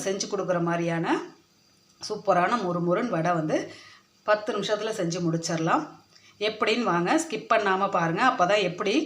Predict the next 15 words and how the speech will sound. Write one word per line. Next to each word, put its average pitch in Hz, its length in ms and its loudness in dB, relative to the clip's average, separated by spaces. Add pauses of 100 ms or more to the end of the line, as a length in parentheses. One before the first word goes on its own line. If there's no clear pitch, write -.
(220)
நான் 185 220 0
செஞ்ச 185 280 -2
மாதிரியே 190 300 2 (340)
மொறு 185 200 0
மொறுன்னு 185 260 0
உங்களுக்கு 175 300 0
உடைக்கிறப்ப 185 480 0
சவுண்டு 190 300 -2
கேக்குதா? 180 300 -2 (420)
அந்த 180 200 0
அளவுக்கு 196 360 0
மொறு 185 240 0
மொறுன்னு 190 380 0 (520)
வடை 175 200 0 (320)
எப்படி 196 240 -2